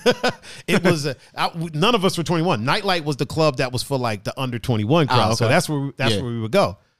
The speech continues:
Speaker 1: I'm st-, I'm, I'm, like, high school age at this point,
Speaker 2: Okay.
Speaker 1: right? So, um, uh, I think it was Nightlight. Yeah, it's Nightlight.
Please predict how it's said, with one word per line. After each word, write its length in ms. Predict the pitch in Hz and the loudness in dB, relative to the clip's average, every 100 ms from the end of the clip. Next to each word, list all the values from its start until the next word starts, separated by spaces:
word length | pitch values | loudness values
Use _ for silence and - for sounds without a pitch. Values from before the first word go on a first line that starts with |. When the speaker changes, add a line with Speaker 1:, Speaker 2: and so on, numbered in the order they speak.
| _ - | _ -10
Speaker 1:
I'm 100 | 208 | -10
st-, 180 | - - | -12 -10
I'm, 140 | 175 - | -10 -4
I'm, 220 | 160 180 | 0 2
like, 200 | 156 127 | 2 0
high 220 | - 156 | -2 -2
school 260 | 170 143 117 | -2 -6 -10
age 160 | 110 101 | -12 -14
at 60 | |
this 120 | 98 - | -18 -16
point, 180 | 98 | -4
Speaker 2:
Okay. 120 | 117 113 | 0 0
Speaker 1:
right? 100 | 117 _ - | -2 _ -8
So, 540 | - 165 147 135 - - | 0 2 4 2 -2 -4
um, 520 | 151 143 135 113 110 _ _ _ _ _ _ _ _ _ _ _ - _ _ - | -4 -2 -4 -6 -12 _ _ _ _ _ _ _ _ _ _ _ -20 _ _ -2
uh, 480 | 135 131 120 101 95 - _ _ - | 2 2 2 -4 -12 -18 _ _ -18
I 80 | - | -8
think 200 | 277 254 | -6 -2
it 40 | |
was 120 | 110 | -2
Nightlight. 360 | 98 95 90 90 | -2 -6 -8 -2
Yeah, 160 | 139 92 | -2 -2
it's 120 | 120 | -4
Nightlight. 360 | 117 87 82 | -6 -6 -16